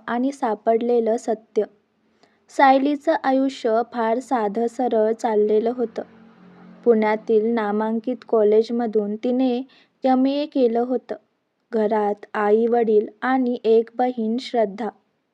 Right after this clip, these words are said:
सायली सौंदर्याने देखणी, पण स्वभावाने शांत,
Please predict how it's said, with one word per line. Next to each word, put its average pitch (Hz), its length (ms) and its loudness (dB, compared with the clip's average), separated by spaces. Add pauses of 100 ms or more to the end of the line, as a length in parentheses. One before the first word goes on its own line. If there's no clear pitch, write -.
(540)
सायली 277 520 2
सौंदर्याने 247 880 0
देखणी, 220 600 2 (100)
पण 233 140 -2
स्वभावाने 226 840 -2
शांत, 208 480 -6